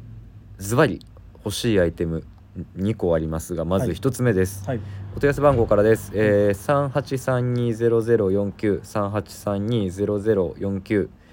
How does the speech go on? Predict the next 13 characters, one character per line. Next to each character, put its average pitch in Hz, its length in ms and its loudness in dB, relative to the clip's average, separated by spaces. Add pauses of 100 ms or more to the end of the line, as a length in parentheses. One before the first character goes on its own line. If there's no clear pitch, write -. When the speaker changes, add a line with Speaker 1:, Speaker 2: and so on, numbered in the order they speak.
(600)
Speaker 1:
え 95 880 -4
ー、 98 40 -18 (760)
ク - 140 -4
ラ 127 160 4
ー 123 40 -10
ク - 80 -16
ス - 240 -18
オ 110 80 -2
リ 113 80 0
ジ 101 120 -6
ナ 95 120 -2
ル 90 100 -2
ス 120 280 -2